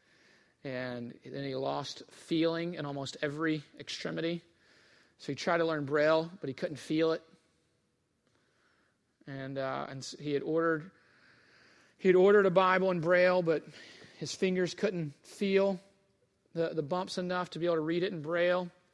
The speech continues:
It's a true story. Then he heard a story about a guy who would, with his lips,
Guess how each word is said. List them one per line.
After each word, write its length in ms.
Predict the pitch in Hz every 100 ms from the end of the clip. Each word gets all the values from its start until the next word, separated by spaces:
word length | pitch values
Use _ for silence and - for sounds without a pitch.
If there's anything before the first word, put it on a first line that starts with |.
| _ _ _ _ _ _ _ _ _ _ _ _
It's 80 | -
a 40 | 151
true 160 | 208
story. 360 | 190 185 147 139 _ _ _ _ _ _ _ _ _ _ _ -
Then 100 | 165
he 60 | 175
heard 280 | 156 196 185
a 40 |
story 360 | - 175 175 175
about 160 | 165
a 40 | 160
guy 340 | 160 160 156 - - - - _
who 100 | 180
would, 220 | 170 147 131 _
with 100 | 170
his 160 | 156 123
lips, 460 | 160 156 - -